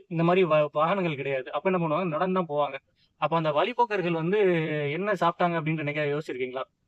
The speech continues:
So முன்னாடி வந்து எல்லார் வீட்லயுமே திண்ணை இருக்கும். So என்ன பண்ணுவாங்கன்னா, அவங்களுக்கு வந்து வழிப்போக்கர்கள் வந்து அந்த திண்ணையில வந்து தங்குவாங்க.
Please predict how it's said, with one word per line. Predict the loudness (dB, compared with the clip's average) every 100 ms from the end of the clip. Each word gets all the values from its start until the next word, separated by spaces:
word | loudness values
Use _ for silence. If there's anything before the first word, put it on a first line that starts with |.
| _ _ _ _ -2
So | 0
முன்னாடி | 2 2 0
வந்து | 0 2
எல்லார் | 2 2
வீட்லயுமே | 0 0 -2
திண்ணை | 0 0
இருக்கும். | 0 -2 -8 _ _ _ _ _
So | 0
என்ன | 0
பண்ணுவாங்கன்னா, | 0 0 2 2
அவங்களுக்கு | 0 0 -2
வந்து | -6 -2
வழிப்போக்கர்கள் | -2 -2 -4 -4 -4 -4
வந்து | -4
அந்த | -6 -4
திண்ணையில | -4 0 0
வந்து | 0
தங்குவாங்க. | 0 0 0 -2